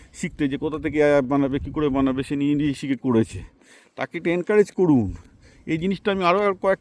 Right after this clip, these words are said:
জায়গা থেকে পাচ্ছি। বলে, "স্যার, ছেলে যেই জন্য প্রিপারেশন নিতে চাইছে না, নিজের মতো করে মোবাইল অ্যাপ বানাচ্ছে, প্রোগ্রামিং করছে, কী করবো?" আমি বলবো, "ওটাই করতে দিন।" আপনার ছেলে যদি আজকে সফটওয়্যারে ইন্টারেস্ট পায়, আপনি লাকি, ওটাই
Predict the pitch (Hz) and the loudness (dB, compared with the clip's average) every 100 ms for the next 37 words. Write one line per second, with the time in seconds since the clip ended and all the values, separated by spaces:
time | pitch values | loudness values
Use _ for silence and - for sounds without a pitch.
0 | - 190 180 185 180 170 156 - 151 175 | -2 0 0 -2 0 2 0 0 0 2
1 | 170 - 175 - - - - - 165 160 | 0 2 2 2 -10 -20 -20 -6 0 2
2 | 156 147 156 160 143 165 156 151 165 160 | 2 4 4 2 -2 -4 -6 -4 -2 -2
3 | 170 156 151 143 160 156 165 156 147 156 | -2 -2 -2 2 2 2 0 0 0 0
4 | 156 147 147 160 147 143 156 151 147 147 | -2 -2 -4 -2 -2 0 2 4 2 2
5 | 151 147 160 147 143 156 156 147 147 151 | -2 -4 -6 -2 0 2 2 2 -2 -4
6 | - 143 147 131 135 - - - 190 226 | -8 -2 2 2 -2 -8 -20 -8 -2 0
7 | 247 220 262 277 - 277 - 277 269 254 | 4 4 6 4 2 -2 -2 2 8 8
8 | 185 123 95 147 - 226 - 208 226 208 | 8 2 -4 -12 -8 -8 -8 -6 -6 -8
9 | 208 220 202 - 226 - - - - 180 | -4 -4 -4 -4 -4 -6 -20 -20 -8 -4
10 | 170 - 220 214 202 - 226 - - 233 | -4 0 0 0 -2 -2 -2 0 2 4
11 | 190 - - - 214 196 185 - 208 190 | 2 -4 -10 -6 -4 -2 -2 -4 -4 -4
12 | 131 135 180 214 | -4 -6 -6 -2